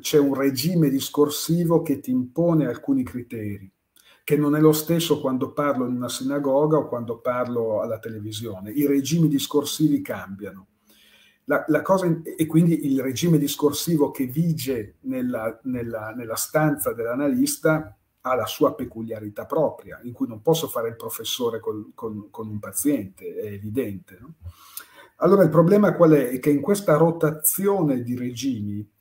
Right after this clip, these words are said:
discorsivi, in questa pluralizzazione dei regimi discorsivi,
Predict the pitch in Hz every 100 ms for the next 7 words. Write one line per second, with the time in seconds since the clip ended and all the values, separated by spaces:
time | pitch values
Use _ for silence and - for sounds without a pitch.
0 | _ 120 123 - 131 110 - 135 110 95
1 | 98 127 _ _ _ 127 156 156 139 -
2 | 165 175 160 160 156 147 139 - - 160
3 | 175 139 127 117 117 117 117 131 120 110
4 | - 156 156 - 143 160 175